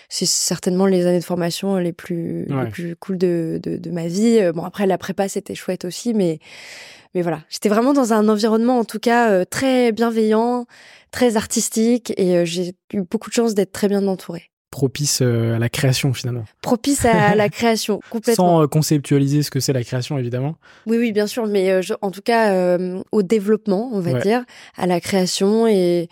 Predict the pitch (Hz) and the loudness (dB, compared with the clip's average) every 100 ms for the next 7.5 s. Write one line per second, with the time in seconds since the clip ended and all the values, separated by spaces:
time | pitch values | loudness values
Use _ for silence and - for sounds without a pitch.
0 | _ - 277 247 190 190 220 - 247 277 | _ -2 0 2 2 0 -2 0 2 2
1 | 277 202 - _ _ _ _ _ 208 240 | 2 0 0 _ _ _ _ _ 0 2
2 | 247 233 226 208 202 196 180 165 - - | -2 -2 0 2 2 2 -2 -4 -16 -20
3 | - 175 139 123 107 _ 113 - 120 113 | -14 -6 -2 -2 -4 _ -4 -2 -4 -4
4 | 110 120 _ 135 135 123 117 - 123 - | -4 -8 _ 0 2 2 0 0 -2 2
5 | 147 - - 156 202 - - 143 165 131 | 0 -2 -6 -2 -2 -2 0 2 2 0
6 | - 131 - 127 - 127 123 110 113 117 | 2 0 2 0 0 0 0 0 0 0
7 | 131 127 117 113 | 0 0 -2 0